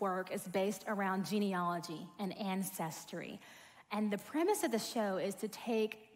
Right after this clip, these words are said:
you know, influential people such as celebrities, uh, dignitaries, and he digs through their family lin-, lineage to show how they're connected to other people. I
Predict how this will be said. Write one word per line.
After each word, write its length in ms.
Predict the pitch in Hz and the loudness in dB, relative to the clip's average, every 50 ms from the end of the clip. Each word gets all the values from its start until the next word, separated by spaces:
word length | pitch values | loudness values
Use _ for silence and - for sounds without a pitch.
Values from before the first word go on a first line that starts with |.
| - _ - | -20 _ -2
you 120 | 247 233 | -2 -2
know, 60 | - - - | -2 -2 0
influential 560 | 247 240 240 - - 277 277 269 262 277 262 | 2 2 2 2 2 2 2 4 4 2 2
people 340 | 269 262 240 233 - 220 220 | 2 0 0 2 2 0 2
such 180 | - 208 - | 0 -2 -4
as 140 | 190 175 175 | -2 -4 -4
celebrities, 960 | - - 220 196 202 240 262 277 254 262 269 262 262 254 247 240 247 247 - - - - - - - | -4 -4 -4 -4 -2 0 0 0 2 2 0 0 0 -2 -2 -2 -2 -4 -6 -10 -16 -20 -14 -6 -4
uh, 40 | - - 190 170 | -4 -2 0 0
dignitaries, 840 | 254 269 269 262 247 - - 247 214 202 202 196 196 196 190 - - - - - | 2 2 2 0 0 0 0 0 0 2 2 2 0 0 -2 -4 -10 -16 -10 -6
and 120 | 143 175 214 | -2 -2 0
he 180 | 214 208 277 | 0 2 0
digs 560 | 247 220 208 - 277 330 370 392 415 403 403 - | 0 0 -2 0 2 4 4 4 4 2 0 -4
through 500 | - - - - 269 302 269 220 196 180 | -8 -8 -10 -4 0 2 4 4 4 2
their 160 | 190 202 196 | 0 0 -2
family 380 | 196 - 240 240 247 247 240 | -2 -2 0 2 4 4 4
lin-, 320 | 233 214 208 220 226 220 - - | 4 2 2 0 0 0 -2 -2
lineage 580 | 220 226 262 262 226 180 170 170 175 165 - - - - - | 0 0 2 2 2 0 0 -2 -4 -6 -8 -12 -18 -10 -4
to 80 | - 247 | -2 -2
show 520 | - - - 285 285 285 247 202 202 202 - - - | -2 0 0 0 2 4 2 2 2 0 -4 -8 -10
how 240 | - - 320 349 370 | 0 4 4 6 6
they're 160 | 359 349 320 | 6 2 2
connected 520 | - - 330 277 277 311 339 277 254 202 | 2 2 2 4 4 4 2 0 0 2
to 140 | 220 - - | 2 2 2
other 180 | 220 226 233 226 | 2 0 0 -2
people. 520 | - 269 269 269 - - 110 117 - - - - | -2 -2 -4 -2 -2 -2 -4 -4 -4 -8 -2 -2
I 80 | 247 | -2